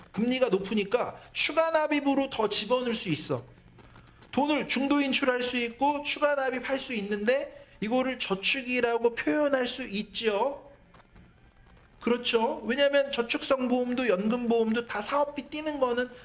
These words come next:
같은 맥락이에요. 종신보험은 사업비 훨씬 많이 뛰는 거지. 두 가지의 이유 때문에. 이율이 높다. 사업비 많이 떼는 거예요.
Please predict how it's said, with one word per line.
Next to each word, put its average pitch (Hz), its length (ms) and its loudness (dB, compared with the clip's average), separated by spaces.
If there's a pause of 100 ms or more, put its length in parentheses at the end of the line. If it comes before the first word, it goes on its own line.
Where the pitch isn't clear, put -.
(220)
같은 233 360 -2
맥락이에요. 175 680 0 (200)
종신보험은 254 640 0
사업비 269 320 -2 (240)
훨씬 302 280 0
많이 220 280 0
뛰는 202 200 -4
거지. 143 320 0 (260)
두 233 120 -4
가지의 269 480 2
이유 214 180 0
때문에. 170 400 2 (260)
이율이 262 420 2
높다. 147 400 0 (380)
사업비 254 280 -2
많이 175 220 0
떼는 190 240 4
거예요. 160 420 0